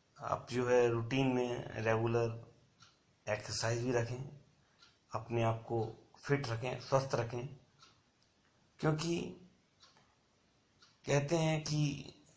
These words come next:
स्वस्थ शरीर में ही स्वस्थ मस्तिष्क निवास करता है। इसलिए अगर आपको खुश रहना है, स्वस्थ रहना है, तनाव मुक्त रहना है, तो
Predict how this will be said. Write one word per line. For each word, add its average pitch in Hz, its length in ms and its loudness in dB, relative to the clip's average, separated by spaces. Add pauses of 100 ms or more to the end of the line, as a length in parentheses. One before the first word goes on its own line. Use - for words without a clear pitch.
(600)
स्वस्थ 156 300 0
शरीर 131 340 2
में 127 120 2
ही 127 120 0
स्वस्थ 123 340 -4
मस्तिष्क 120 540 -4
निवास 104 300 0
करता - 360 -6
है। - 180 -16 (840)
इसलिए 147 760 -2
अगर 120 200 -2
आपको 120 380 -6 (640)
खुश 151 280 -4
रहना 113 260 2
है, 104 240 -6
स्वस्थ - 400 -4
रहना 110 260 0
है, 107 220 -10
तनाव 151 260 2
मुक्त 143 260 0
रहना 107 280 -4
है, - 80 -10
तो - 460 -8